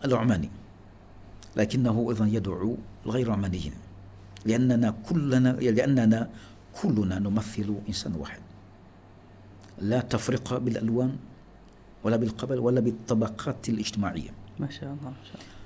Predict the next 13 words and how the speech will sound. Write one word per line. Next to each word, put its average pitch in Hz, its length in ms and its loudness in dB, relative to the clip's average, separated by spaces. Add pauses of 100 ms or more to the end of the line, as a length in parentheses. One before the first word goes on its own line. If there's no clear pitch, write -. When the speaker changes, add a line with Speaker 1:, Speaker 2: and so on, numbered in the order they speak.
(140)
Speaker 1:
بل 131 280 6
فوق 196 320 4
هذا، 127 400 2 (200)
وهذا 123 480 4
من 113 320 6 (120)
أغرب 156 760 6 (200)
ما 135 180 6
قد 131 220 0
يسمعه 131 420 4
الإنسان، 104 340 -2 (2000)
هناك 151 500 2
موقف - 400 -4 (420)
Speaker 2:
مهم. 131 180 -2